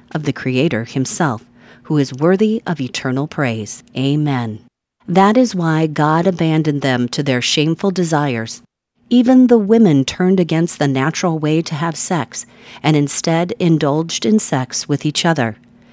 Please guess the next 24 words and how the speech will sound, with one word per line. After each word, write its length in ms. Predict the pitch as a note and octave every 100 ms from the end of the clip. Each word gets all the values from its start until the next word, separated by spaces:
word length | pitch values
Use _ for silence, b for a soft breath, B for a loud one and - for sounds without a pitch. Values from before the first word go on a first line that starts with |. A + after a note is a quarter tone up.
| B B
And 220 | - D#3+ D#3
the 60 |
men, 480 | D#3 F3+ D#3+ C#3 D3 -
instead 340 | F3 - E3+
of 120 | D#3+
having 380 | D3 D#3+ D3 C#3
normal 400 | C#3+ D3+ F3 E3
sexual 500 | D#3 - E3+ - D3+
relations 600 | D3 C#3 D3 E3+ D3 C#3
with 200 | C3 B2+
women, 420 | D3+ G#3+ E3 B2 B2 B B B B
burned 400 | C#3+ D#3 D#3+ F3+
with 220 | F#3+ G3 F#3+
lust 480 | D3+ C#3 - - -
for 240 | - B2+ C3
each 240 | C#3+ -
other. 320 | C#3 A#2 G#2+ - _ _ _ _ _ -
Men 340 | D3+ D#3+ E3+
did 240 | F3 F#3
shameful 480 | - F3 D#3+ E3 F#3+
things 500 | F3+ E3 C#3 C3+ C3+
with 160 | D#3+ D3
other 240 | C3 C3+
men, 400 | C3+ D3 C3 A2+